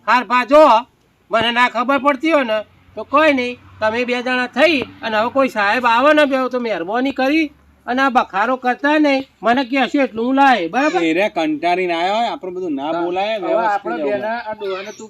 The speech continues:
Speaker 3: ઘેર રાખજે, આપણે બે સાહેબ જોડે જઈએ હે,
Speaker 2: હા.
Speaker 3: સાહેબને વાત કરીએ હે ને આપણા જે કાગડા હોય
Speaker 2: હવે પેલા
Speaker 3: આ
Speaker 2: એંડામાં એક, એક ડુંગળી આઈ આવરી નેની, એમાં તો ક્યાં ડુંગળી આઈ ભેગી.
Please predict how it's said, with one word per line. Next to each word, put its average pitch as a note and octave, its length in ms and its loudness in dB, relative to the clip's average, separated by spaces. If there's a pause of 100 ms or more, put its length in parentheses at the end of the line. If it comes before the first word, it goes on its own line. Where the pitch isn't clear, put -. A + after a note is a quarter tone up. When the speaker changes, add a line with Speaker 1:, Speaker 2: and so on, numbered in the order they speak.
Speaker 3:
ઘેર F#3+ 160 -6
રાખજે, A3 340 -10
આપણે G3+ 320 -6
બે G#3 260 -10
સાહેબ F#3+ 300 -10
જોડે G3+ 320 -12
જઈએ G#3+ 240 -14
હે, G#3 200 -8
Speaker 2:
હા. G#3 180 -12
Speaker 3:
સાહેબને F#3+ 480 -12
વાત F3+ 180 -10 (120)
કરીએ G#3 260 -12
હે G3+ 220 -10
ને F#3+ 60 -16
આપણા F3+ 360 -14
જે F3+ 180 -16
કાગડા F3 380 -12
હોય E3+ 320 -10
Speaker 2:
હવે A3+ 260 2
પેલા A#3 220 0
Speaker 3:
આ G#3+ 180 0
Speaker 2:
એંડામાં A#3+ 340 -2
એક, F#3+ 260 -10
એક A3 180 -10
ડુંગળી D#3 500 -2
આઈ G3+ 240 -2
આવરી F#3 260 -2
નેની, F3 300 -6
એમાં F3 220 -4
તો F#3 80 -10
ક્યાં F3+ 320 -8
ડુંગળી E3 340 -2
આઈ D3+ 160 -6
ભેગી. A#2 440 -10